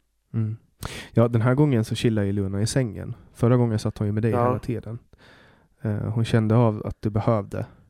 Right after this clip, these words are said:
Speaker 2: <laughs>
Speaker 1: behövde då. Det finns ju en
Speaker 2: Sötnos.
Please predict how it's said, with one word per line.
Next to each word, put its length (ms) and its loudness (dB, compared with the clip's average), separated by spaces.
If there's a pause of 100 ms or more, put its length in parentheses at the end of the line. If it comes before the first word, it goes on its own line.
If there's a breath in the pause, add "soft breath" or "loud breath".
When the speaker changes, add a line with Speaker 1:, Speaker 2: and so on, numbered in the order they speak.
Speaker 2:
<laughs> 340 -8
Speaker 1:
behövde 340 2
då. 160 -2 (640 loud breath)
Det 80 4
finns 260 6
ju 40 4
en 80 4
Speaker 2:
Sötnos. 140 4